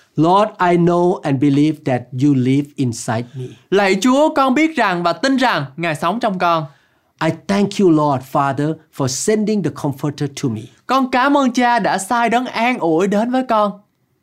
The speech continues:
Speaker 1: The Holy Spirit knows all things.
Speaker 2: Đức Thánh Linh biết tất cả mọi sự.
Speaker 1: I purpose in my heart to check with the Holy Spirit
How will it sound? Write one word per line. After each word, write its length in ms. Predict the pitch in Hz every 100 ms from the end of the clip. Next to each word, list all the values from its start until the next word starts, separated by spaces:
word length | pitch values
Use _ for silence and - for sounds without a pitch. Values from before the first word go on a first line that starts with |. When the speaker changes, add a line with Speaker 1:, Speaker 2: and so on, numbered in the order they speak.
| _ _ _ _ _ _ _ - - - 135
Speaker 1:
The 60 | -
Holy 460 | - 175 202 202
Spirit 380 | - - 156 139 127
knows 480 | 127 143 147 139 -
all 180 | 135 127
things. 160 | 123 113 - 208
Speaker 2:
Đức 140 | 254
Thánh 140 | 294
Linh 280 | 285 269 240
biết 220 | 285 294
tất 240 | 311 320 -
cả 200 | 156 175
mọi 200 | 147 135
sự. 420 | 160 131 139 - _ _ _ _ _ _ _ _ _ _ _ _ _ - _ 160
Speaker 1:
I 120 | 160 156
purpose 440 | 170 170 202 208
in 140 | 190 180
my 80 |
heart 400 | 165 135 160 165 -
to 60 | 160 165
check 420 | - 226 - -
with 220 | 151 175
the 60 | 143
Holy 180 | 147 208
Spirit 340 | - 165 139